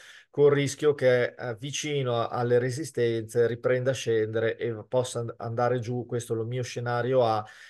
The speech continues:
verso i quindici e diciannove. Solo alla negazione di questo key reversal ribassista del, a sedici e novantasei, il titolo, ehm,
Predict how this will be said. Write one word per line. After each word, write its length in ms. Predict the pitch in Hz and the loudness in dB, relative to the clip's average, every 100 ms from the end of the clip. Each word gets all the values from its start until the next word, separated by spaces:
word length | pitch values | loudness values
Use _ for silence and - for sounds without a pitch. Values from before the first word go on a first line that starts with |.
| _ | _
verso 360 | 123 131 120 135 | 4 4 4 -2
i 60 | 123 | -8
quindici 380 | 123 117 113 | -8 -8 -8
e 40 | 117 | -8
diciannove. 760 | 113 120 113 107 104 101 104 - - - - | -6 -6 -6 -6 -4 -4 -6 -10 -20 -20 -14
Solo 560 | - 160 165 156 139 | -6 4 8 8 8
alla 140 | 131 127 | 6 4
negazione 540 | 131 135 131 151 139 | 0 0 0 -2 -4
di 40 | 123 | -4
questo 280 | 127 - | -6 -8
key 200 | 120 139 | -6 2
reversal 520 | 127 127 135 120 123 120 | 4 6 6 4 0 -2
ribassista 760 | 117 117 120 - 143 - 120 | -2 -2 -2 -4 -8 -4 -2
del, 480 | 110 120 123 120 117 | 0 2 2 2 0
a 560 | 120 117 113 110 92 107 | 0 0 -2 -4 -6 -8
sedici 340 | - 139 123 127 | -6 -6 -4 -6
e 20 | |
novantasei, 760 | 131 143 185 - 113 107 110 113 | -4 -2 -2 0 0 2 0 -2
il 120 | 120 | -8
titolo, 480 | 117 110 113 110 110 - - - | -10 -6 0 0 -2 -12 -20 -14
ehm, 1200 | - 123 117 110 110 110 110 107 107 107 104 101 | 0 4 4 4 0 -2 -4 -8 -12 -14 -16 -18